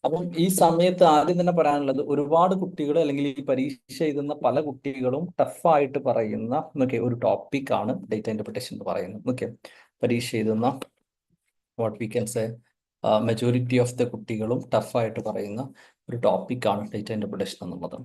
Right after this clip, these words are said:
അപ്പൊ അതുകൊണ്ട് തന്നെ ഞാൻ, ആ, പല സമയത്ത് ഞാൻ പറഞ്ഞതാണ് അല്ലെ, മൾട്ടിപ്പിൾ ആസ്പെക്റ്റുകളിൽ മറ്റുള്ള ആളുകൾക്ക്, ആ, ടഫായിട്ടുള്ള ക്വസ്റ്റ്യന് ആൻസർ ചെയ്യുക എന്നുള്ളത് തീർച്ചയായിട്ടും നമുക്കൊരു, നമുക്കൊരു what we can say,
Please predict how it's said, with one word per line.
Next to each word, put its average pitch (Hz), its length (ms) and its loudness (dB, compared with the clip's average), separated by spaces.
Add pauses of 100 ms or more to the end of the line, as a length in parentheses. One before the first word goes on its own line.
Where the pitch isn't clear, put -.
(420)
അപ്പൊ 165 180 8
അതുകൊണ്ട് 190 300 6
തന്നെ 180 140 6
ഞാൻ, 165 160 6 (220)
ആ, 151 40 2 (120)
പല 143 160 6
സമയത്ത് 151 540 0
ഞാൻ 143 160 0
പറഞ്ഞതാണ് 127 500 2
അല്ലെ, 117 180 -2
മൾട്ടിപ്പിൾ 120 420 0
ആസ്പെക്റ്റുകളിൽ 113 640 0 (380)
മറ്റുള്ള 170 800 6
ആളുകൾക്ക്, 139 960 2 (120)
ആ, 123 100 2
ടഫായിട്ടുള്ള 123 1000 4
ക്വസ്റ്റ്യന് 120 560 -2 (500)
ആൻസർ 120 340 2
ചെയ്യുക 117 360 4
എന്നുള്ളത് 113 600 0
തീർച്ചയായിട്ടും 117 600 2
നമുക്കൊരു, 110 500 0 (100)
നമുക്കൊരു 110 600 -2 (420)
what 110 140 4 (100)
we 110 120 -2
can 220 180 0
say, 110 80 -6